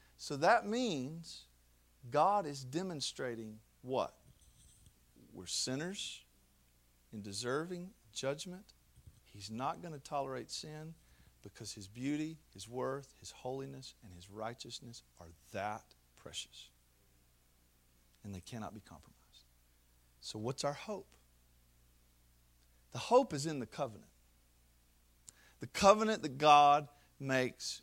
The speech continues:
with Noah, and it's beautiful, guys. And my hope for us all today is that we'll be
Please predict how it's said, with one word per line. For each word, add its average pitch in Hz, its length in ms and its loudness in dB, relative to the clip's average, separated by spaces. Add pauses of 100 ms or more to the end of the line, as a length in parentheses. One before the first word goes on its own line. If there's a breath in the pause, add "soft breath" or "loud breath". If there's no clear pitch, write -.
with 117 220 -14
Noah, 113 340 -2
and 107 140 -12
it's - 160 -14
beautiful, 113 540 -10
guys. - 460 -16 (600 soft breath)
And 120 320 0 (300)
my 131 260 6
hope 170 340 2
for 127 300 -2
us 131 220 4
all 120 300 0
today 131 600 -4
is 107 200 -12
that 104 220 -2
we'll 117 220 -6
be 113 360 -4